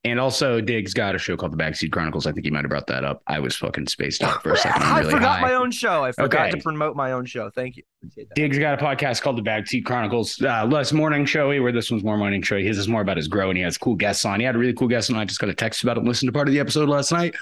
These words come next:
Speaker 1: So check that out. As Uncle Dig said, I'm Evan. This week, we got a little bit of a hodgepodge episode. We have a topic of Ned versus Rec, which is kinda relevant based on some stuff.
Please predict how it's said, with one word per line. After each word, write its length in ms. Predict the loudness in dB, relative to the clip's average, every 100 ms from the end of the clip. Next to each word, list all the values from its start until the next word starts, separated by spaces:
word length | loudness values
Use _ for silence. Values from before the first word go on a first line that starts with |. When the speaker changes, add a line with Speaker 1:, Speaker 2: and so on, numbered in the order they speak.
| -14 -18 -6
Speaker 1:
So 400 | 0 2 2 -2 -6
check 320 | 0 0 0
that 220 | 0 0
out. 180 | 0 -4 -8 -4
As 120 | 0 2
Uncle 200 | 2 2
Dig 160 | 2
said, 180 | 2 0
I'm 160 | 2 2
Evan. 340 | 2 0 -2 _ -2
This 260 | 0 2
week, 180 | 0 0
we 80 | 0
got 120 | 2
a 40 | 2
little 160 | 2
bit 140 | 2 2
of 60 |
a 40 | 0
hodgepodge 520 | 0 -2 -2 0 -2
episode. 500 | -4 -2 0 0 2
We 120 | 2
have 240 | 2 2 0
a 60 |
topic 460 | 0 0 0 -2 -2
of 180 | -2 0
Ned 240 | -2 0
versus 380 | -2 -2 -4 -2
Rec, 260 | 0 0
which 160 | -2 -2
is 140 | -2
kinda 320 | -2 0 0 2
relevant 600 | 2 2 2 0 0 -2
based 220 | -2 -2
on 140 | -2
some 160 | -2 -2
stuff. 300 | 0 0